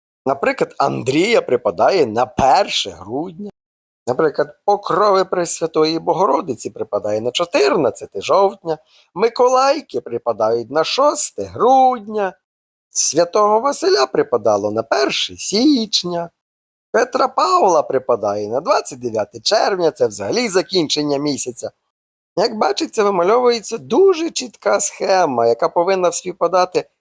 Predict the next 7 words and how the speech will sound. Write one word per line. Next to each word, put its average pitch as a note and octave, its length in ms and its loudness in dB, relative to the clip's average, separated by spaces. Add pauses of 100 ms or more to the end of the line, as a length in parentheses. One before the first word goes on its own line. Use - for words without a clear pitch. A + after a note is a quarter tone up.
(120)
з - 80 -14
місячним F3+ 1080 0 (180)
календарем, C3+ 720 4
накладеним E3+ 640 -2
на... D#3+ 180 0 (180)
Сонячний D#3 800 0
календар. F#2 720 -6